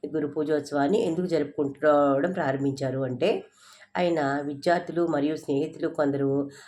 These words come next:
ఆయన పుట్టినరోజును జరుపుకోవడానికి అనుమతించమని సర్వేపల్లి రాధాకృష్ణన్ గారిని కోరారు. దానికి సమాధానంగా డాక్టర్ రాధాకృష్ణన్, "నా పుట్టినరోజును విడిగా జరుపుకునే బదులు సెప్టెంబర్ ఐదవ తేదీ ఉపాధ్యాయ దినోత్సవంగా జరుపుకుంటే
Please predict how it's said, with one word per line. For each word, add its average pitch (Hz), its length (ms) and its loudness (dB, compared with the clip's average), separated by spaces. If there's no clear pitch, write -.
ఆయన 185 140 0
పుట్టినరోజును 185 580 0
జరుపుకోవడానికి 151 760 0
అనుమతించమని 143 840 0
సర్వేపల్లి 156 400 4
రాధాకృష్ణన్ 147 600 0
గారిని 156 220 0
కోరారు. 143 540 0
దానికి 202 180 4
సమాధానంగా 180 680 2
డాక్టర్ 160 280 -2
రాధాకృష్ణన్, 151 760 0
"నా 220 120 4
పుట్టినరోజును 185 840 4
విడిగా 165 420 2
జరుపుకునే 165 800 2
బదులు 147 680 2
సెప్టెంబర్ 202 520 0
ఐదవ 170 260 4
తేదీ 165 240 0
ఉపాధ్యాయ 170 460 2
దినోత్సవంగా 165 520 2
జరుపుకుంటే 147 800 0